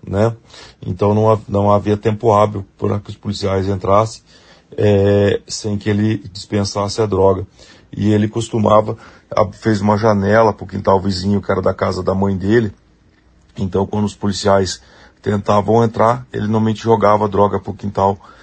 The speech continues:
vizinho. Então, a gente, a denarc aí, depois dessas informações, trabalha em conjunto com a Rotan, das informações, né? Nós fizemos campanda ali, pedimos mandado de busca, e aí fizemos uma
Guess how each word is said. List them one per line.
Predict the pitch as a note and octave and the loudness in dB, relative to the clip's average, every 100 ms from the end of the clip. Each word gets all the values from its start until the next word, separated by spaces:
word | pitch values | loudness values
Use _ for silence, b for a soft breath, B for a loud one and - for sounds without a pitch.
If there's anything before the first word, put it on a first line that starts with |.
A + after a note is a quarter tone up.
| B B | B B
vizinho. | A2+ G#2+ F#2+ F#2 F#2 - B B B _ | -6 -4 -4 -8 -8 -14 B B B _
Então, | A2+ A2+ | 2 4
a | A#2 | 2
gente, | G#2+ A#2 - G#2+ | -2 -6 -6 -6
a | |
denarc | G2+ G2+ G2 G2 G#2 | -2 0 0 0 -2
aí, | G2+ | -2
depois | F#2 - G2+ | -4 -4 -4
dessas | F#2+ F#2 | -4 -12
informações, | - G2 F#2+ F2+ G2 F#2 - - | -6 -2 -2 -4 -8 -8 -18 -14
trabalha | - F2+ F#2+ | -6 -2 -2
em | |
conjunto | F#2 F#2+ G2 F#2 | -2 -4 -4 -4
com | G2+ | -2
a | |
Rotan, | G#2 G2+ G#2+ G#2+ | -2 -2 -2 -2
das | G2 | -4
informações, | G2 G2+ G2 G2 G2 G#2 A#2 - B B B B B | -6 -4 -2 -4 -2 -2 -2 -8 B B B B B
né? | - G#2 A2 | -2 2 2
Nós | G2 F2+ | 2 -4
fizemos | G2+ F#2+ G2+ G2 | -6 -2 -2 -2
campanda | - F#2+ F#2+ G2 G2 | -4 -2 0 0 0
ali, | F#2+ G#2+ | 0 -2
pedimos | A2+ G2+ F#2+ G2+ G2+ | -4 -6 -4 -4 -2
mandado | G2 F#2+ F#2 | -2 -2 -4
de | F#2+ | -6
busca, | G2+ A#2+ - - B B B B - | -4 -4 -6 -12 B B B B -8
e | G#2 G#2 | -2 0
aí | G#2+ A#2 | 2 -2
fizemos | A#2+ A2+ A2 A2 A2+ A2 | -4 -2 0 2 0 0
uma | A#2 A#2 A2+ G2+ | 0 4 4 2